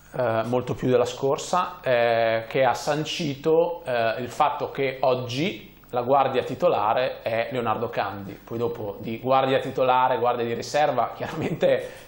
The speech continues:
eh, non è che, eh, diciamo così, c'è scritto da nessuna parte o questo vuol dire chissà cosa. Eh, giocherà di più ovviamente chi, chi giocherà meglio, no? Questo è scontato. Però, eh, comunque certe gerarchie sono comunque importanti e,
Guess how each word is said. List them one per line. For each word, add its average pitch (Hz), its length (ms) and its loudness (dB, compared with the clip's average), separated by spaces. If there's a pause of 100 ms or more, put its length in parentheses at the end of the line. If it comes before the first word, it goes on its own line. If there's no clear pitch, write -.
(140)
eh, 127 380 0
non 123 140 -2
è 156 120 2
che, 123 880 2
eh, 110 40 -2
diciamo 120 240 -8
così, 127 200 -2
c'è 131 120 -4
scritto 151 240 -2
da 143 100 0
nessuna 127 200 0
parte 151 380 2
o 131 60 -4
questo 151 340 0
vuol 127 280 0
dire 127 340 4
chissà - 320 -6
cosa. 104 500 -4 (560)
Eh, 113 540 2
giocherà 131 360 2
di 123 100 0
più 151 200 2
ovviamente 127 680 2
chi, 104 540 -4
chi - 120 -6
giocherà 135 320 2
meglio, 127 580 2
no? 143 300 0
Questo 143 480 0
è 131 60 -2
scontato. 120 680 -2 (420)
Però, 175 460 6
eh, 120 500 -4
comunque 147 720 2
certe 135 320 -4
gerarchie 135 680 2
sono 113 720 -4
comunque 127 300 -6
importanti 151 720 -4
e, 120 440 -4